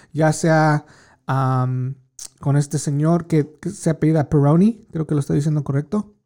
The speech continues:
Am, después de, de once años de que ya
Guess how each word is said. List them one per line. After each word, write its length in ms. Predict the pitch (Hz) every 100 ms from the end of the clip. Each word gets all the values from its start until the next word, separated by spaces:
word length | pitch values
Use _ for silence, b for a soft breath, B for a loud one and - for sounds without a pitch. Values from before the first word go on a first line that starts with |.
| _ _ _ _ _ _ _
Am, 880 | 139 135 131 135 131 131 139 147 233 _ _ _ -
después 460 | 147 147 - 170 165
de, 560 | 170 165 160 156 156 -
de 160 | 147
once 280 | 151 165 170
años 500 | 170 160 131 - -
de 640 | 156 131 135 135 131 127 127
que 180 | 139 131
ya 400 | 143 151 151